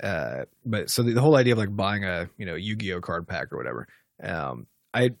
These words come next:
I can still get behind that a little bit more in, in the sense that, like,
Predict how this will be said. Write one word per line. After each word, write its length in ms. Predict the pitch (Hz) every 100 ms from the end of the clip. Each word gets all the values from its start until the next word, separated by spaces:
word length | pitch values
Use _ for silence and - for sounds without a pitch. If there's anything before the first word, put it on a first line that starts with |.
| -
I 140 | 123
can 140 | 127 139
still 760 | - 185 196 185 165 143 120 107 _ _ - 139
get 160 | 135
behind 400 | 127 120 139 135
that 280 | 131 123 117
a 80 | -
little 200 | 110 117
bit 180 | 117 90
more 380 | 104 110 123 123
in, 240 | 117 104 -
in 120 | 110
the 80 | 107
sense 320 | - 113 107
that, 200 | - 98
like, 200 | 98 95